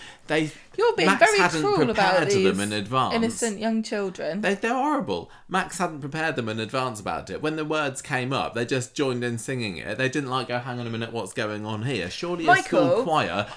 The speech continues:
Speaker 2: listen.
Speaker 1: should know the words to Once in Royal David City anyway. They don't even need an auto cue for it. I just found the whole thing utterly
Speaker 2: Michael,
Speaker 1: ridiculous
Speaker 2: you're
Speaker 1: and
Speaker 2: stupid.
Speaker 1: unbelievable.
Speaker 2: No, it's not unbelievable. If I was in a choir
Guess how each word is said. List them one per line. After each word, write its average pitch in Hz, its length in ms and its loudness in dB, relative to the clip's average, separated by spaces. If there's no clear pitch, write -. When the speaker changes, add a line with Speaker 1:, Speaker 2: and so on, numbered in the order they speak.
Speaker 2:
listen. 240 480 2
Speaker 1:
should 156 220 4
know 165 300 2
the 131 120 2
words 95 340 0
to 110 60 -8
Once 101 280 -2
in 107 100 -4
Royal 104 160 0
David 104 340 0
City 110 320 -4
anyway. 104 380 -4
They 107 60 -4
don't 123 140 -4
even 117 180 -4
need 131 200 -6
an 101 120 -6
auto 87 360 -6
cue 82 360 -6
for 71 180 -12
it. 80 400 -8
I 165 120 -6
just 175 240 -4
found 156 200 -4
the 156 60 -2
whole 151 240 0
thing 135 240 -4
utterly 123 340 -2
Speaker 2:
Michael, - 360 2
Speaker 1:
ridiculous - 140 0
Speaker 2:
you're 120 80 -2
Speaker 1:
and - 100 -4
Speaker 2:
stupid. 311 300 0
Speaker 1:
unbelievable. 82 680 -4
Speaker 2:
No, 349 320 0
it's 247 220 2
not 330 180 0
unbelievable. 220 600 -2
If 151 140 -6
I 320 120 6
was 359 120 -2
in 339 80 -6
a 370 60 -10
choir 185 640 0